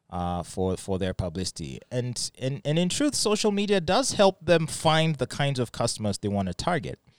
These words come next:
And so, um, what that means is the traditional media are gonna find a harder time convi-, uh, convincing these smaller and medium-sized businesses, you know, for advertising, because, uh,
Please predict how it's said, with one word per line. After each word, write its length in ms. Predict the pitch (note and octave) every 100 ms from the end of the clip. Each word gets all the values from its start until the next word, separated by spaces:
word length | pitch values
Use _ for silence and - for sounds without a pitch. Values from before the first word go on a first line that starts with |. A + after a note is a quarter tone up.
| - - - _
And 160 | C#3 C#3
so, 440 | - E3 D#3+ D3 -
um, 520 | B2+ C3 B2+ B2+ A#2 -
what 200 | B2+ A2+
that 220 | F#3+ G#3+
means 320 | F3+ D#3 A2+
is 420 | A2+ A2 - - - _ _ _ A#2+
the 180 | B2 A2+
traditional 600 | - B2 A#2+ A3+ - G3+
media 400 | C3+ A2 F#2+ G2 -
are 100 | G#2+
gonna 200 | C#3 C#3+
find 380 | C3 B2+ A#2+ G2+ _ -
a 60 |
harder 320 | G#2+ C3 C3 B2+
time 480 | - A#2+ A2+ A2+ -
convi-, 340 | - A2+ G#2 A2+ -
uh, 200 | A2 G#2 -
convincing 760 | - A2+ A2 F#3+ - A2+ F2+ F2 - -
these 320 | A2 G2+ - -
smaller 540 | - - A#2+ A#2 A#2
and 140 | G#2+ G2+
medium-sized 580 | A2+ A2+ G#2+ G#2+ G#2 -
businesses, 640 | A#2+ B2 - F#2 G#2 A#2+ - _ _ _ _ _ _
you 140 | - A#2+
know, 160 | A2+
for 240 | A2+ B2 B2+
advertising, 640 | D#3 C#3+ - G2+ E2+ F2+
because, 640 | F#2+ - A#2 G#2+ G#2 - - -
uh, 140 | G#2+